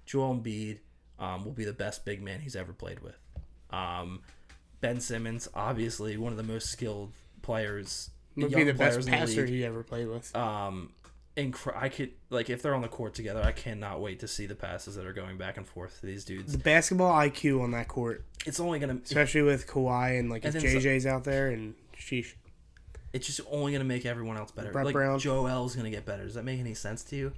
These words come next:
Speaker 1: Joel Embiid's gonna get better.
Speaker 2: As soon as
Speaker 1: You're
Speaker 2: he
Speaker 1: talking
Speaker 2: can
Speaker 1: about
Speaker 2: start
Speaker 1: N B A
Speaker 2: handling the ball
Speaker 1: Live
Speaker 2: down there.
Speaker 1: nineteen cover star Joel Embiid.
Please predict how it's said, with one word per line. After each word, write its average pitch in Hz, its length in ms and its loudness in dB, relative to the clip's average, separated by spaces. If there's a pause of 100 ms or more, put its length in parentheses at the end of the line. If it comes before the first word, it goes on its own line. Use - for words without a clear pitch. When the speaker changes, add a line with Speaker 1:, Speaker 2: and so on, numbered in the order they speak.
(420)
Speaker 1:
Joel 127 260 12
Embiid's 123 300 0
gonna 123 140 0
get 107 160 -2
better. 123 320 -2 (260)
Speaker 2:
As - 60 2
soon 151 140 10
as 143 40 10
Speaker 1:
You're 156 80 8
Speaker 2:
he 160 40 10
Speaker 1:
talking - 20 10
Speaker 2:
can 156 40 12
Speaker 1:
about 147 80 10
Speaker 2:
start 143 200 10
Speaker 1:
N 127 40 6
B 143 60 10
A 160 80 12
Speaker 2:
handling 147 240 10
the 139 60 8
ball 131 100 8 (100)
Speaker 1:
Live 147 80 8
Speaker 2:
down 123 200 4
there. 131 120 4
Speaker 1:
nineteen 131 520 0
cover 123 340 -2
star 127 340 -2
Joel 113 400 -2
Embiid. 110 460 -4